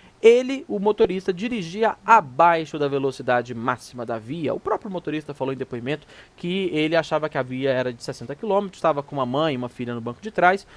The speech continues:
e a via, na verdade, era de setenta quilômetros. Imagina se ele tivesse a setenta, né? A Splash teve acesso ao inquérito policial que aponta que Diógenes trafegava em uma média ainda menor do que ele achava.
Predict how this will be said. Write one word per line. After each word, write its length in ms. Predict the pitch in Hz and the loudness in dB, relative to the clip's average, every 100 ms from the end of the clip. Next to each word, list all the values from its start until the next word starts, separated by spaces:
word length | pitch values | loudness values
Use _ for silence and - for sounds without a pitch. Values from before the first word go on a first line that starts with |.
| - | -6
e 60 | - | 2
a 100 | 196 | 2
via, 200 | 143 151 | 4 0
na 80 | 160 | 0
verdade, 360 | 160 143 139 | 0 2 2
era 140 | 143 143 | 2 -2
de 160 | 143 160 | -4 -10
setenta 680 | - 208 - - 123 117 | -6 -4 -4 -4 -6 -6
quilômetros. 520 | - 151 107 104 - 113 | -8 -6 -6 -10 -14 -8
Imagina 380 | 123 117 156 | -6 -6 -8
se 80 | 175 | -8
ele 80 | 190 | -10
tivesse 380 | - 151 131 139 | -6 -4 -4 -4
a 20 | |
setenta, 480 | 151 143 - 62 92 | -10 -10 -12 -14 -2
né? 160 | 147 175 - - | -2 -2 -10 -10
A 80 | - | -4
Splash 440 | 143 - 165 - 180 | -2 4 6 6 2
teve 200 | 170 147 | 0 2
acesso 340 | 139 156 156 | 2 0 2
ao 60 | 139 | -4
inquérito 420 | 127 165 165 - | 2 2 2 -2
policial 400 | 139 131 151 156 | -10 -2 2 2
que 80 | 151 | 2
aponta 320 | - 196 196 | -2 -4 -6
que 120 | 156 | -8
Diógenes 440 | 143 170 190 202 | 0 2 2 -2
trafegava 580 | - 233 214 202 226 226 - - - | -2 0 0 4 4 4 -2 -10 2
em 160 | 240 277 | 4 6
uma 160 | 269 | 4
média 320 | 254 269 240 | 6 4 4
ainda 240 | 254 269 269 | 4 6 4
menor 560 | 269 262 254 277 262 | 4 2 6 6 6
do 100 | 220 | 2
que 120 | 226 214 | -2 0
ele 100 | 202 | 0
achava. 440 | 175 131 98 - | 0 0 0 -2